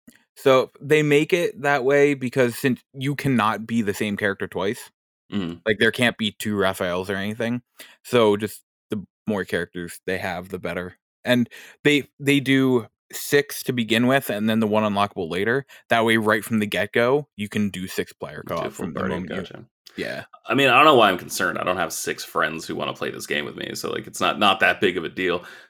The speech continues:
Speaker 2: Um, but d-, dude, it's just so much fun. Like, I was playing earlier tonight. Everything is, like, really well organized in the game. The trophies are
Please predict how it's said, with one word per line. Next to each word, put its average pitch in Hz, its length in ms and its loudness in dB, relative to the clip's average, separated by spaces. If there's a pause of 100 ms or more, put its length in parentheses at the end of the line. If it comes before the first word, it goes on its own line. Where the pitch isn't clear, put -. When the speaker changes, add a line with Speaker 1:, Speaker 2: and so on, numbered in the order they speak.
(300)
Speaker 2:
Um, 110 640 4
but 104 220 0
d-, - 260 -10
dude, 131 300 4
it's 107 180 0
just 165 260 -2
so 110 140 0
much 104 200 2
fun. 92 320 -4
Like, 80 120 -4
I 78 40 0
was 80 100 -6
playing 131 220 0
earlier 80 360 -2
tonight. 80 440 -8 (840)
Everything 123 400 4
is, 104 100 2
like, 95 140 2
really 87 200 -2
well 80 160 -2
organized 101 520 2
in 101 60 -2
the 95 60 -2
game. 92 260 0
The 92 100 0
trophies 98 760 -2 (100)
are 87 520 0